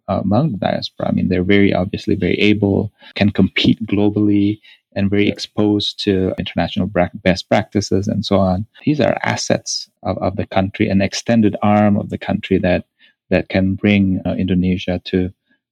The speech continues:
Speaker 1: to the next level. So we established what we called, uh, in two thousand twelve, the Indonesian Diaspora Network, I D N. The aim is to, to harness this this, uh, the strength of the diaspora and engage with the government and think about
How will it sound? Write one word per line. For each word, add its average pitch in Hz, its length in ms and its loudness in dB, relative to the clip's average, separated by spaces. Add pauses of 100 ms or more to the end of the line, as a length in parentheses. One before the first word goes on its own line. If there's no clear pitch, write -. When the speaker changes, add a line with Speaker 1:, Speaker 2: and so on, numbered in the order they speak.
Speaker 1:
to - 120 0
the 98 100 4
next 98 320 0
level. 95 380 0 (460)
So 120 480 0
we 123 160 0
established 120 600 -2
what 117 140 2
we 107 80 0
called, 104 340 -2
uh, 98 340 2 (100)
in 98 120 -4
two 101 120 -6
thousand 101 340 0
twelve, 113 340 0
the 101 100 2
Indonesian 98 720 0
Diaspora 92 500 -2
Network, 135 540 -2 (160)
I 98 100 0
D 92 180 -2
N. 127 420 0
The 92 140 -2
aim 113 240 4
is 95 160 -4
to, - 220 -6 (100)
to - 100 -18
harness 185 440 0
this - 280 -2 (500)
this, - 360 2
uh, 92 120 2
the 98 120 0
strength - 380 -4
of 92 100 -4
the 90 80 -2
diaspora 87 640 0
and 90 400 2
engage 104 460 2
with 98 100 2
the 104 80 -2
government 92 440 -2
and 92 140 -8
think 98 180 -2
about 90 260 -2